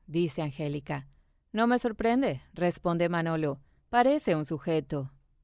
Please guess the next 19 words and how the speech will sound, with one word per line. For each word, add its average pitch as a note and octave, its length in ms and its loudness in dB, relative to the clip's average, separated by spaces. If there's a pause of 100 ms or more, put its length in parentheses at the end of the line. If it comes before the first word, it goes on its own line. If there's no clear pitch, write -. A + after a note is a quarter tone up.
¿cómo A#3 280 4
decirlo? A#3 600 2 (520)
Antipático", F#3 760 0 (240)
completa E3+ 500 0
Jordi. D#3 440 -2 (560)
Angélica D#4 480 0
y - 20 4
Manolo F#3+ 440 2
se D#3 140 -4
sorprenden. D#3 680 -4 (420)
Jordi A3+ 380 4
no A#3+ 100 4
suele A#3 280 2
hablar D#3 280 2
mal D#3 220 -2
de D3 140 -2
nadie. D#3+ 440 -2 (100)
En G#3 120 0
general, G#3+ 600 0